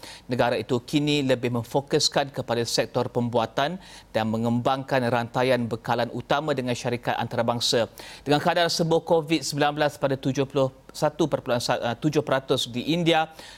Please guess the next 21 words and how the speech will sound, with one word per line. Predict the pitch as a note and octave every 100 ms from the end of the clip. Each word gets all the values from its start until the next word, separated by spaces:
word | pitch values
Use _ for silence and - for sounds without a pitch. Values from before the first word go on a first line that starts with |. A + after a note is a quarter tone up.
| -
Modi | B2+ B2+ C3
juga | B2 B2+ B2+
memaklumkan | B2 A#2+ B2+ C#3 C#3 C3+ B2+
pihaknya | - B2+ D#3 D3+ D#3 D3+ D3+ - -
sedang | - C3+ C3
jalankan | B2+ C3 C3+ - C3 C3
tiga | - C#3+ C3+ C3+ -
ujian | C3 B2 - B2
vaksin. | A#2 A#2+ - - C3+ A2 - - - -
Modi | A#2+ C3 C3 C3
yakin | A#2 - C#3+ B2+
vaksin | G#2 - C#3 B2
berkenaan | - C3 A#2+ A#2 F3+
akan | - - B2 A#2
memulakan | B2 B2+ C3 - C3 A#2+ - -
pengeluaran | - B2 B2 A#2 B2 D3+ E3+
sebaik | - B2 A#2+ B2
mendapat | A#2+ A#2+ - G#2+
lampu | A#2+ A#2 B2+
hijau | B2 D3+ D#3+ C#3+
daripada | C3 A#2+ A2+ A#2